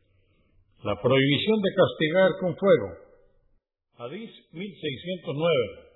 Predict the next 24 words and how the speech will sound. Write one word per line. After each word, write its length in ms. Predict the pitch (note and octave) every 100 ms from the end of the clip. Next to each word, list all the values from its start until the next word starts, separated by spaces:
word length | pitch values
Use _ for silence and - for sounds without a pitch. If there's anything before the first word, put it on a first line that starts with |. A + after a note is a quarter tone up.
| _ _ _ _ _ _ _ B2
Abu 240 | B2 G3
Huraira, 800 | A#3 G3 C3+ A2+ F#2+ - - _ _ -
que 160 | A#2+
Alá 200 | A#2 E3 - -
esté 240 | - - E3
complacido 560 | E3 C3 C3 - F3 F3
con 160 | G3 C#3
él, 160 | A#2+ - - C#3
dijo: 260 | D#3 G#2+ E2 - _ _ _ _ _ _ _ _ _ _ _ -
"Nos 160 | A2+ B2+
envió 480 | - D#3+ C#3+ C#3 A#3 A3+
el 160 | G3 F#3
mensajero 420 | D3+ D#3 D3 G3 E3
de 120 | D3
Alá, 220 | C3 D#3 F#3+ - -
la 100 | A2 -
paz 160 | E3+ F#3
de 80 | E3
Dios 200 | B2+ C3
con 120 | C3+ A#2+
él, 100 | D#3+ G#3+
a 80 | C#3
una 200 | B2+ G#3+ G#3
expedición, 600 | - D3 C3+ F#3 G3